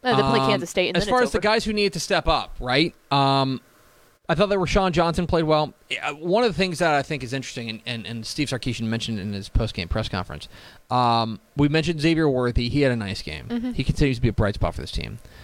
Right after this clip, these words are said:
Speaker 2: Um, but they could not get the ball to Jordan Whittington. And I know that was a guy that we mentioned offensively that they really need to step up.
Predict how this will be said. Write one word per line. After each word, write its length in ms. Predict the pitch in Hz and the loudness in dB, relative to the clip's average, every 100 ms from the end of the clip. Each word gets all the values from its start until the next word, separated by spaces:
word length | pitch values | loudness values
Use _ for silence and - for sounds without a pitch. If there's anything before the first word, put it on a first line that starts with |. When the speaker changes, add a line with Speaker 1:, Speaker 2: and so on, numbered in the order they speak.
| - - - | -20 -16 -2
Speaker 2:
Um, 520 | 117 113 107 101 101 - | 2 2 2 0 -4 -4
but 140 | - 127 | -2 0
they 100 | 151 | 0
could 160 | 156 | 0
not 240 | 123 117 127 | 2 2 2
get 120 | 147 | -2
the 40 | 139 | 2
ball 160 | 139 | 0
to 40 | 120 | 2
Jordan 300 | 120 107 87 | 0 0 0
Whittington. 540 | 107 90 - 67 62 - - _ 117 | -2 -4 -8 -16 -16 -18 -20 _ -4
And 160 | 110 | -2
I 100 | 95 | -2
know 240 | 117 117 120 | 0 2 4
that 100 | 117 | 2
was 120 | 117 | 2
a 60 | |
guy 120 | 110 110 | 0 0
that 80 | |
we 140 | 104 113 120 | 0 -2 -2
mentioned 480 | 113 113 101 92 - | -2 -2 -4 -6 -6
offensively 520 | 104 104 101 - 87 | -6 -4 -8 -6 -8
that 80 | 98 | -6
they 80 | 98 | -4
really 240 | 101 95 | -2 -4
need 200 | 95 87 | -4 -6
to 100 | - | -6
step 260 | - 87 95 | -4 -4 -2
up. 300 | 90 85 | -2 -2